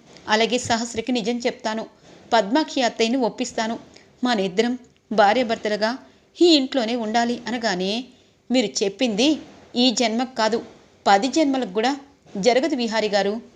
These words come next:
ఎందుకంటే పద్మాక్షి గ-, అమ్మగారు మీరు చెప్పిన మరుక్షణం నా ప్రాణాలు తీస్తుంది,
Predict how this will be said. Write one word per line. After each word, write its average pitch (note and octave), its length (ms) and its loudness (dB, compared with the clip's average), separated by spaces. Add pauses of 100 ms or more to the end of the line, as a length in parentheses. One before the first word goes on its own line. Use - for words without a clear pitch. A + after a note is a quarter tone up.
(240)
ఎందుకంటే A#3 680 0 (440)
పద్మాక్షి B3 580 2
గ-, G#3 100 -6 (240)
అమ్మగారు A3 580 0 (520)
మీరు B3+ 300 0 (440)
చెప్పిన A#3+ 320 0
మరుక్షణం A3+ 580 -4 (280)
నా D#4 80 4
ప్రాణాలు C4 460 0
తీస్తుంది, A3+ 580 -4